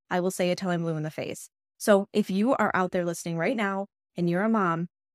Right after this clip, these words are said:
and you're thinking, "Yeah, okay, Heather, I mean, it's a lot easier said than done." Listen, I'm not saying it doesn't require work.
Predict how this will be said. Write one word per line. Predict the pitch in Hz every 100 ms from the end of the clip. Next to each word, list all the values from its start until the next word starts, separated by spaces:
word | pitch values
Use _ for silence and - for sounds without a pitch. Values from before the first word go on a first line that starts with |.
| _ _ _ -
and | 180
you're | 190
thinking, | 185 185 185 170 170
"Yeah, | 196 180 180
okay, | 196 185
Heather, | 185 180 180 -
I |
mean, | 180 175 180 -
it's | 202
a |
lot | 190 185
easier | 202 190 190
said | 185 175
than | 175
done." | 170 165 170 _ _ -
Listen, | 220 190 - -
I'm | 196 294
not | 302 -
saying | 214 180
it |
doesn't | 175 175 170
require | 175 - 170 -
work. | 180 - -